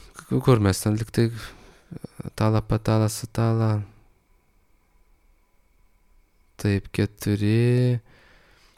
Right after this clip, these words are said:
Satyaloka, Maharloka, Džanaloka, Tapaloka, keturi. Bur-,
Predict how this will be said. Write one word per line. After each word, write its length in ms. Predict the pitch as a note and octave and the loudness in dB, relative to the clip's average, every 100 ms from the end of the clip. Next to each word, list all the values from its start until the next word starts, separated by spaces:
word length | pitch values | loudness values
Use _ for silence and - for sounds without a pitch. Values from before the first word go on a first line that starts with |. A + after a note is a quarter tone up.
| _ - | _ -18
Satyaloka, 720 | - A#2 - A2+ A2+ A2 A2+ | -6 -4 0 2 2 2 0
Maharloka, 640 | A2+ A2 A2+ A2+ A2 - | 2 2 2 2 0 -2
Džanaloka, 640 | A2 A2+ A2+ A2 A2+ A2 A2 | -2 0 0 0 0 -2 -4
Tapaloka, 1000 | - A#2 - B2 B2 B2+ - A#2+ A#2 A2+ - | -2 -2 0 2 2 0 0 0 0 -2 -6
keturi. 720 | A#2 A2 - A2 A#2 B2+ C3 - - - - - _ _ | -6 -6 -2 0 4 4 2 0 -14 -20 -20 -20 _ _
Bur-, 400 | C3+ A2+ A#2 A#2+ | -6 0 2 2